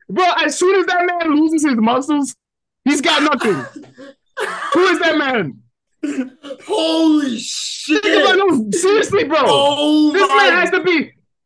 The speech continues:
Speaker 1: on his, in his deathbed, bro. He's gonna have to be pumping steroids in his system to have any value.
Speaker 2: <laughs>
Speaker 1: Seriously, bro.
Speaker 3: Jesus Christ, man.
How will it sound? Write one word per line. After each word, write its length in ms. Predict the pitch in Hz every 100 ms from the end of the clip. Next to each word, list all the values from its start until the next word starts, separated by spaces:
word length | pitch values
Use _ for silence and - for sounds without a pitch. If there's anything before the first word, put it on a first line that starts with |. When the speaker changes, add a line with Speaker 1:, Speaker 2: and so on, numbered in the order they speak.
| -
Speaker 1:
on 140 | 359 381
his, 140 | 330
in 240 | - 381 330
his 60 | 185
deathbed, 520 | 320 359 - 370 359
bro. 260 | 381 392 392
He's 160 | 302 285
gonna 160 | 370 311
have 100 | 320
to 80 | 320
be 160 | 302 254
pumping 340 | 330 330 311 277
steroids 560 | - 302 349 330 285
in 60 | 294
his 160 | 262 285
system 300 | 294 - 262
to 80 |
have 280 | 247 285 285
any 140 | 277 226
value. 580 | 302 359 302 233 165 - _ _ _ 622
Speaker 2:
<laughs> 1080 | - - - _ 622 - - 719 480 - - - _ _ _ _ _ _ _ -
Speaker 1:
Seriously, 640 | - 392 403 359 - 285
bro. 240 | 196 165 131
Speaker 3:
Jesus 880 | 339 359 381 381 330 370 359 - -
Christ, 880 | - 370 381 339 370 370 349 - - 294
man. 460 | 311 311 302 392